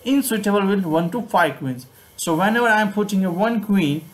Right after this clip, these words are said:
I have to make sure that that particular queen is not going to attack with the, all the previous queens. Then and then I'm going to place the queens. So that is what the main approach of the, this third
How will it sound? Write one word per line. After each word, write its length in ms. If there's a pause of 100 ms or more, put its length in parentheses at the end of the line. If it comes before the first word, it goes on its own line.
(160)
I 120
have 100
to 80
make 220
sure 500
that 220
that 240
particular 480
queen 340
is 180
not 240
going 240
to 120
attack 320
with 180
the, 120
all 200
the 80
previous 420
queens. 360
Then 100
and 180
then 120
I'm 180
going 220
to 180 (240)
place 300
the 120
queens. 440 (480)
So 160
that 180
is 160
what 260
the 240 (480)
main 360
approach 420
of 160
the, 140
this 340 (540)
third 320